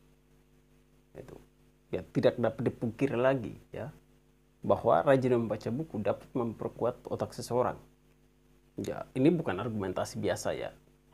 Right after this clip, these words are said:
Tentu saja hal ini sudah dibuktikan, ya, dalam beberapa penelitian yang sudah diakui oleh para, para ahli. Gitu. Nah,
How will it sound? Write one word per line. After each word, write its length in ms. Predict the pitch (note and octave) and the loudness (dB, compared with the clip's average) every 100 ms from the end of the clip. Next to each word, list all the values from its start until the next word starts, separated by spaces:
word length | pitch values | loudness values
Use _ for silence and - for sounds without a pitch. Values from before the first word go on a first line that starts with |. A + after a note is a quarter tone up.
| - - | -6 0
Tentu 240 | C3 A2 | 0 0
saja 320 | A2 A#2 E3+ - | -6 0 0 2
hal 160 | G2 G#2 | 0 2
ini 320 | D3 F3 D3 - | 0 0 -4 -8
sudah 160 | - A#2 | 0 0
dibuktikan, 560 | A2 A2 G#2+ D3 C#3 - | 0 -2 -4 -4 -2 -4
ya, 180 | F2 A2+ | -6 -4
dalam 240 | - G#2 G#2 | 0 0 0
beberapa 340 | G2+ G2+ G#2+ | -2 -2 -4
penelitian 640 | A2 A#2+ G#2+ G#2+ - A#2+ F3 - _ _ _ _ _ _ - | -6 -4 -4 -4 -2 -2 -4 -8 _ _ _ _ _ _ 2
yang 120 | A#2+ | 2
sudah 320 | A#2+ D3+ D3+ - | 4 2 2 2
diakui 480 | A#2+ A2 A2 - B2+ | 2 2 2 0 -2
oleh 160 | G#2+ G#2 | -2 -4
para, 320 | - G2+ - - | 0 2 2 2
para 240 | A2+ F#2 | 2 4
ahli. 320 | G#2+ - E2 - _ _ _ _ | 0 -4 -8 -8 _ _ _ _
Gitu. 240 | - - - - _ _ _ _ _ | -14 -12 -12 -16 _ _ _ _ _
Nah, 240 | - - | -8 -8